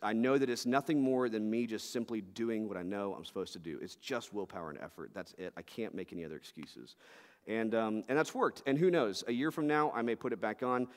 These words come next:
and that's gonna be part of my journey, right? But I wanna, uh, this week, I wanna challenge us to consider, what is that thing? Is it getting more organized around the house? Is it cleaning out the garage that's been a mess for, you know, how many years? Is it what-, whatever it is for you that you've been looking at this going,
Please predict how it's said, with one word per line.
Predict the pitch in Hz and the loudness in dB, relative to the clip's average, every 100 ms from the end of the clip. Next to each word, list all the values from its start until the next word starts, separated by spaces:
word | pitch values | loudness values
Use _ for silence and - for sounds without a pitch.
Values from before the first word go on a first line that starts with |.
| - - | -16 -2
and | 113 | 0
that's | 117 | 0
gonna | - 110 | -2 -2
be | 107 | -2
part | 113 107 | 0 0
of | 104 | 0
my | 98 | -2
journey, | 95 82 65 - | -4 -6 -6 -4
right? | 104 127 - - 117 | 0 0 -4 -16 4
But | 170 131 - - - - | 8 8 6 -8 -20 2
I | 143 | 6
wanna, | 165 151 135 | 8 6 6
uh, | 135 135 | 2 2
this | 151 - | 2 2
week, | 147 120 | 0 2
I | |
wanna | 123 | 0
challenge | - 156 151 127 | 2 4 4 4
us | 117 | 0
to | - | -4
consider, | 120 - 113 | -6 -4 -2
what | 104 123 180 | 0 2 4
is | 147 | 4
that | 143 - | 2 2
thing? | 123 95 90 | 0 0 2
Is | 131 127 | 2 4
it | 131 - - - | 2 0 -20 -10
getting | 131 175 190 | 4 6 8
more | 170 | 6
organized | 127 131 123 120 113 | 6 4 4 2 2
around | 107 | -2
the | 101 | -2
house? | 98 71 - | -4 -6 -2
Is | 123 123 | 0 0
it | |
cleaning | 117 160 160 156 | 0 2 4 4
out | 143 | 2
the | |
garage | 113 113 104 101 | 0 2 2 0
that's | 110 - | -6 -6
been | 113 104 | -4 -2
a | |
mess | 98 98 - | 0 -2 -4
for, | - 107 95 92 | -8 -6 -6 -6
you | 101 | -6
know, | 95 85 | -4 -4
how | 87 110 | -4 -2
many | 107 92 | 0 -2
years? | 90 82 - | -2 -6 -4
Is | 120 117 | -4 0
it | 131 - | -2 0
what-, | 165 160 | -2 2
whatever | 165 - 208 214 220 | 0 4 2 6 10
it | |
is | 196 170 | 10 10
for | - | 4
you | 147 147 123 - - | 6 6 4 -2 -4
that | 131 | 0
you've | 156 | 4
been | 156 156 | 4 6
looking | 196 185 | 6 4
at | 139 | 2
this | 135 | 0
going, | - 135 123 | 4 4 4